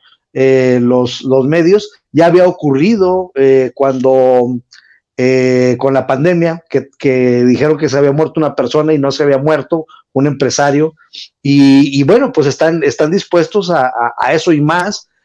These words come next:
y pues estamos viendo cómo, eh, el, ese afán de enrarecimiento puede ir desde una no fake news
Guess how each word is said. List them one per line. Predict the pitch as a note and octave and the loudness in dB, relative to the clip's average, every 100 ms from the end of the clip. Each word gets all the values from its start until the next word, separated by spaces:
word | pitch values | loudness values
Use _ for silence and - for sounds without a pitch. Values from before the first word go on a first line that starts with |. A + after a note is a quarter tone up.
| _ _ | _ _
y | D#3 C#3+ | -2 0
pues | G#3+ | 0
estamos | - E3 G#3 | 0 0 2
viendo | F3+ F3+ G3 | 2 2 0
cómo, | F3+ F3+ F#3 G3 F#3+ D3 | 0 0 2 2 0 0
eh, | C#3+ C3+ C3 B2+ C3+ | 2 4 4 2 -2
el, | C3 B2+ B2+ B2+ B2 B2 A#2+ A#2 A#2+ C3 C3+ | 0 2 2 4 2 2 2 0 -4 -6 -4
ese | C3+ F3 D#3+ | -2 0 0
afán | C3 D#3+ F3 F3 | 0 0 -2 0
de | D#3+ | -2
enrarecimiento | C#3 C3+ C3 C3+ D3+ D3+ F#3+ G3+ - - _ _ | 0 -2 -2 -2 -2 -2 -4 -4 -8 -20 _ _
puede | D#3 D#3+ E3 | 2 4 4
ir | F3+ F3+ | 4 2
desde | D#3+ C3+ C#3+ | 2 2 2
una | D#3 | 0
no | E3+ E3 | 0 -2
fake | E3 D#3 | -2 -2
news | D3+ G3+ C4 - | 0 0 -2 -10